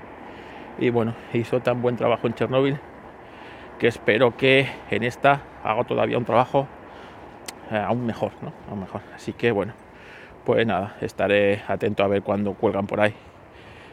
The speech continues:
el episodio, el episodio número cuatro. Globo chino, globo chino, y es que China,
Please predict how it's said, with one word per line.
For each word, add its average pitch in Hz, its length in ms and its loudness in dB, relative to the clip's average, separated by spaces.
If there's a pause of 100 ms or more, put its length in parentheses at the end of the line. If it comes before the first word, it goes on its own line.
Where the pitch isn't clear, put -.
(140)
el 139 120 4
episodio, 120 640 4 (360)
el 110 60 -2
episodio 117 320 0
número 113 200 2
cuatro. - 280 -12 (1400)
Globo 170 180 8
chino, 107 320 -6
globo 123 180 6
chino, 151 440 4 (260)
y 107 80 -2
es 95 120 -6
que 113 340 0 (280)
China, 127 420 0